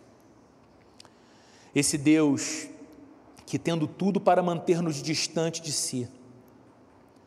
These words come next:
amou-nos com amor eterno e nos atraiu a si pela obra preciosa de Jesus. Senhor, nós te bendizemos por esse oceano de graça que está à nossa disposição.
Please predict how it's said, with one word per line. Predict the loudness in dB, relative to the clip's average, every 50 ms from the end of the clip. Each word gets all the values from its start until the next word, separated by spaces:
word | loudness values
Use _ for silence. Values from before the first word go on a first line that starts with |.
| -20 -20 -20 -20 -20 -20 -20 -20 -20 -10 0
amou-nos | 2 2 2 4 4 4 6 6 6 4 2 0 0
com | 0 2 2
amor | 2 2 2 2 2
eterno | 2 0 -2 -2 -2 -2 -2 -2 -4 -6 -8 -8 -10 -16 -20 -20 -20 -18 -8
e | -6 -4
nos | -2 0 2 2
atraiu | 2 0 2 0 0 0 2 2 2 2
a | 0
si | 0 -2 -4 -4 -6 -4
pela | -2 0 0 2 2
obra | 2 2 0 0 -2
preciosa | -4 -4 -4 -4 -2 0 0 0 0 -2 -4
de | -6 -6
Jesus. | -4 -4 -4 -4 -6 -8 -8 -8 -10 -10 -12 -14 -14 -16 -16 -18 -20 -20 -20 -20 -20 -20 -20 -20 -20 -20 -20 _ -20 _ _ _ _ -20 -20 -20 _ _ -20 _
Senhor, | -10 -6 -4 -2 0 2 2 2 0 -2 -8 -14 -16 -18 -20 -20 -20 -20 -20 -20 -20 -20 -20 -20 -20 -20 -20 -14 -4
nós | -2 -2 -2 -2
te | 0
bendizemos | 0 0 0 0 -4 -4 -2 -2 -2 -2 -2 -4 -6
por | -4 0 0 0
esse | 0 0 0 -2
oceano | -2 -2 -2 -2 -2 -2 -2 -2 -2
de | -4 -2
graça | 0 0 0 0 -2 -4 -6 -6 -6
que | -6 -6
está | -6 -6 -4 -4 -4
à |
nossa | -4 -4 -4 -6 -8
disposição. | -8 -10 -8 -6 -6 -6 -6 -8 -8 -8 -8 -10 -10